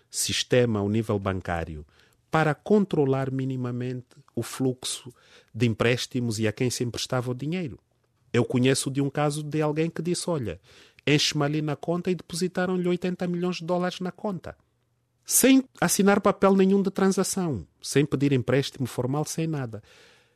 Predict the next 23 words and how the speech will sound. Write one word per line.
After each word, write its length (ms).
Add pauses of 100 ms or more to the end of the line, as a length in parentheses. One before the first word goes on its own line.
(260)
São 420
estes 340
casos 480
que, 160
quando 260
nós 300
levantamos, 880 (140)
não 400
é 100
para 400
desencorajar 840
os 140
investidores 560
estrangeiros, 840 (520)
é 140
para 260
alertar 800
que 140
a 180
médio 600
e 40
longo 320
prazo 640